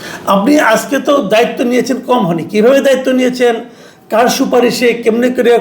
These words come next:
কোন যোগ্যতা নিয়েছেন, এগুলো নিয়ে অনেক আলোচনা হয়ে গেছে, এগুলো নিয়ে আর কথা বাড়াতে চাই না। কিন্তু প্রশ্নটা হলো,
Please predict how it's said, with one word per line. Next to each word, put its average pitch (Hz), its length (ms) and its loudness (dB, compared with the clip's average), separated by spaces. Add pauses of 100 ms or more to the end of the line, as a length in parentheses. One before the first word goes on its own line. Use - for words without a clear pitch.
কোন 254 140 2
যোগ্যতা 233 440 0
নিয়েছেন, 226 400 0
এগুলো 240 200 -2
নিয়ে 254 140 2
অনেক 247 220 0
আলোচনা 214 300 0
হয়ে 156 160 0
গেছে, 131 280 -10 (400)
এগুলো 220 220 0
নিয়ে 226 120 2
আর 220 260 0
কথা 190 100 -2
বাড়াতে 160 380 0
চাই 143 140 -12
না। 131 120 -12 (760)
কিন্তু 220 200 -2
প্রশ্নটা 285 440 2
হলো, 202 400 0